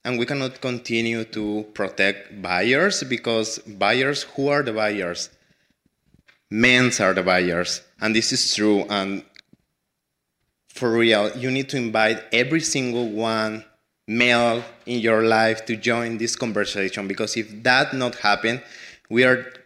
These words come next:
this is going to continue happening, because they don't care, they,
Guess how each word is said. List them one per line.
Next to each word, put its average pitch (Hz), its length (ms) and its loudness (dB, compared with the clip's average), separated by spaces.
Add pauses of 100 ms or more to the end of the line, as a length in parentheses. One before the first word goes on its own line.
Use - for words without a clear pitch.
this 135 440 0
is 135 100 -4
going 127 240 0
to 127 80 -6
continue 110 440 -4
happening, 110 500 -2
because 104 420 -4 (340)
they 107 160 2
don't 113 240 -4
care, 190 460 2 (300)
they, 104 460 0